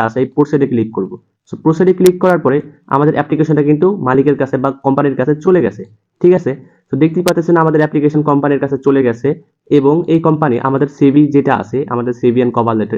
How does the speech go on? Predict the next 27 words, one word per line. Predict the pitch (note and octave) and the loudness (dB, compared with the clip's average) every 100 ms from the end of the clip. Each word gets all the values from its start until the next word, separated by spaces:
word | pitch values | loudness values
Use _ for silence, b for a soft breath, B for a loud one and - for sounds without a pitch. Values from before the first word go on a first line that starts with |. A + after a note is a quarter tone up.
| A2 | -4
এটা | A#2+ | -4
দেখবে, | A2+ A2+ G#2+ C3 C#3+ - _ _ A#2 | 0 -2 2 0 0 -8 _ _ -2
দেখে | C3+ D3 D#3 | 0 2 2
যদি | D3 | 0
তাদের | D3 C#3 C#3 | 0 0 0
ভালো | B2 D3 | 0 2
লাগে | C#3 A2 D3+ b b - | 2 0 -4 b b -4
তারপরে | C3 D3+ | -2 0
হচ্ছে | D#3 D#3+ E3+ | -2 -4 -4
তারা | C#3 C#3+ | -2 0
আমাদেরকে | D3+ C3+ C#3 F#3+ | 0 0 -2 -4
হায়ার | G3 D#3+ D3+ | -2 -2 0
করবে। | B2+ F#2 - - | 0 -2 -4 -4
So | C3+ D3 | -4 0
এই | D#3+ | 0
কোম্পানিতে | - F#3 F#3+ F3 E3+ | 0 0 -2 0 0
আমরা | E3+ | 2
যেরকমভাবে | E3 E3 E3 D3+ D3 | 2 2 2 2 2
আমাদের | C#3+ D3 D3 | 2 0 0
সিভি | C#3+ D3+ | 0 0
সাবমিট | C#3+ C#3 C#3 | 2 0 0
করেছি | C3 B2+ - | 0 0 0
এরকমভাবে | C3 C#3+ C3+ C3 B2 C#3+ | 0 2 2 2 0 0
আমরা | B2 B2 | 0 0
আরও | B2+ C#3 | 0 0
কোম্পানির | C3+ C#3 C#3+ C#3 | 0 0 2 2
নাম | C3 | 2